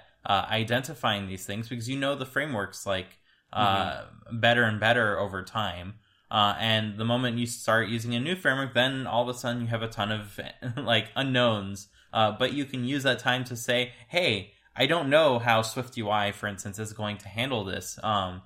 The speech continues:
Speaker 1: do we have a plan B if it doesn't work?" Uh,
Speaker 2: Right.
Speaker 1: things like that.
Speaker 2: I was just gonna say, and that, you know, <sighs> again, maybe a little controversial, but, like, doing that in, in meetings and kind of, like, making decisions by committee where maybe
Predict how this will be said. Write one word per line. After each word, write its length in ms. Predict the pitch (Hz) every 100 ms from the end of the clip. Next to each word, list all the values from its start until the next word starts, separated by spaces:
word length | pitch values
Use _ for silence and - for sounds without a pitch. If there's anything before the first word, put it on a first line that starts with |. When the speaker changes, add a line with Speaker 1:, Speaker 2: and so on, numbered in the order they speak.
| _ _
Speaker 1:
do 100 | -
we 80 | 113
have 200 | 113 113
a 80 | 110
plan 320 | 110 120 113
B 220 | 117 127 127
if 120 | 127
it 140 | 123
doesn't 340 | 139 123 110 101
work?" 300 | 98 - - _ _ _ -
Uh, 300 | 104 92 90
Speaker 2:
Right. 60 |
Speaker 1:
things 240 | 107 110 98
like 180 | 92
that. 280 | - - - _ _ _ _ _ _ -
Speaker 2:
I 60 | 127
was 120 | 120
just 180 | 131 -
gonna 120 | 120
say, 280 | - 120 110
and 120 | 107
that, 300 | 113 - -
you 140 | 117
know, 280 | 107 101 - - - _ _ _ _ _ - _ _ _ _ _ _ _ _ _ _ _ _ _ -
<sighs> 800 | - 120 - - - - - -
again, 420 | 123 117 107 101
maybe 220 | 104 101
a 80 | 101
little 180 | 107 104
controversial, 520 | 104 98 92 98 -
but, 180 | 98 101
like, 380 | 107 98 120 104
doing 560 | 120 117 110 107 107 101
that 260 | 107 104
in, 160 | 104 104
in 280 | 107 104 101
meetings 460 | 104 101 98 95
and 120 | 101
kind 220 | - 113 104
of, 80 |
like, 240 | 98 95 98
making 280 | 101 110 98
decisions 400 | - 101 101 98
by 140 | 98
committee 380 | - 95 95 101
where 200 | 92 92
maybe 500 | 95 95 98 92